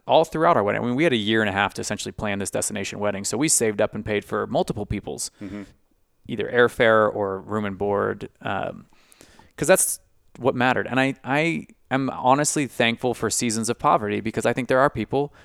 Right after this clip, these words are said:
Speaker 1: like I said, who crushed it from the jump. They don't even have the awareness. It's not that they're not generous. They just don't have a radar for it. And I think that's the boundary between friendships, 'cause friendships, you have to have empathy and understanding and respect.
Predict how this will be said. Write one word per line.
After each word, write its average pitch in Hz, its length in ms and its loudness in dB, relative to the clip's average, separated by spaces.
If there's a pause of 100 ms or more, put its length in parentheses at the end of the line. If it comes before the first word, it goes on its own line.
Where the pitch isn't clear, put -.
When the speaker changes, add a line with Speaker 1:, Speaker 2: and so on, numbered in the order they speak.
(180)
Speaker 1:
like 113 120 2
I 127 60 4
said, 113 240 2
who 113 100 -4
crushed - 380 0
it - 60 -16
from 135 120 -8
the 143 80 -4
jump. 110 320 -2 (260)
They 120 120 -2
don't 135 320 4
even 131 160 0
have 117 180 2
the 110 60 0
awareness. 104 460 2
It's - 180 -2
not 131 160 2
that 139 100 -6
they're 135 100 2
not 113 200 0
generous. 117 540 -2 (340)
They 127 140 0 (120)
just 151 320 0
don't 110 140 0
have 104 160 0
a 98 60 -2
radar 107 560 2
for - 280 -6
it. - 120 -8
And 120 120 -2
I 120 60 0
think 123 260 -4
that's 120 280 4
the 123 120 2
boundary 101 320 0
between 98 300 -8
friendships, 107 480 -4
'cause 113 180 -2
friendships, 175 360 -2
you 117 100 2
have 104 120 2
to 107 40 -2
have 101 100 -4
empathy 107 320 -4
and 101 100 -4
understanding 98 520 -6
and 95 80 -8
respect. 110 480 -2